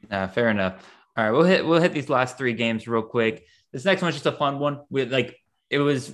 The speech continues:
great to finally just see a true old-fashioned just shootout, and Memphis, Arkansas D-, State delivered that.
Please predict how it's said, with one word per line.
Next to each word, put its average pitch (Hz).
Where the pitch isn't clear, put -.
great 135
to 135
finally 131
just 120
see 135
a 110
true 139
old-fashioned 120
just 98
shootout, 135
and 113
Memphis, 147
Arkansas 123
D-, 117
State 117
delivered 113
that. 117